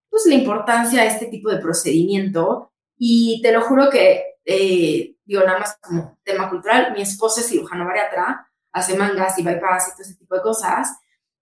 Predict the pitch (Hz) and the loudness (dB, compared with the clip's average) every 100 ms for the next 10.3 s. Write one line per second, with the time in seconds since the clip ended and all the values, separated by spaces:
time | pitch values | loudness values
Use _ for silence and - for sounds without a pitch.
0 | _ - 269 254 254 247 247 285 302 269 | _ 2 6 6 4 2 4 4 4 2
1 | 294 262 220 214 220 226 240 - 190 190 | 2 2 0 0 0 0 0 -2 -4 -6
2 | 185 - - _ - - 269 262 262 240 | -8 -8 -14 _ -6 2 4 4 2 0
3 | 240 220 185 202 220 - - - 208 214 | 0 -2 0 0 -2 -2 -2 0 2 0
4 | 220 220 196 190 190 - 196 226 226 233 | -2 -6 -6 -6 -6 -6 -4 -2 0 2
5 | 226 226 233 214 220 - - 202 190 180 | 2 2 0 -6 -8 -12 -12 -10 -10 -8
6 | 185 254 - 220 226 233 233 233 226 226 | -8 -8 -6 -4 -2 0 -2 -2 -4 -2
7 | 226 226 240 233 262 269 226 226 220 220 | 0 -2 -4 -2 0 2 0 0 -2 -2
8 | 202 233 240 220 196 196 208 233 254 - | -2 0 0 -2 -4 -6 -6 -4 -4 -4
9 | 240 - 415 220 240 - 233 233 339 226 | -4 -4 -6 -4 -4 -2 0 0 -4 -10
10 | 233 254 - | -10 -10 -10